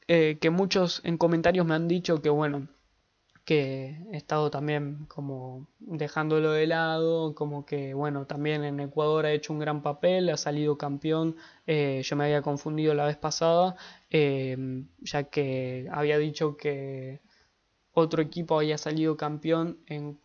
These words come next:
cuanto a lo que viene siendo la Liga Ecuatoriana, pero, eh, no era así,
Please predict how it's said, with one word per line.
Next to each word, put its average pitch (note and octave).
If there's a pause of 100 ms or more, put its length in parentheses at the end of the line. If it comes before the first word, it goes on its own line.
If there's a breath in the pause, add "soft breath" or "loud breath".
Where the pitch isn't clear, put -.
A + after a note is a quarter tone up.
cuanto D3+
a D3
lo D3
que C#3+
viene D3+
siendo D3+
la C#3+
Liga D3
Ecuatoriana, E3 (340 loud breath)
pero, E3
eh, C#3
no D#3
era D#3
así, F#3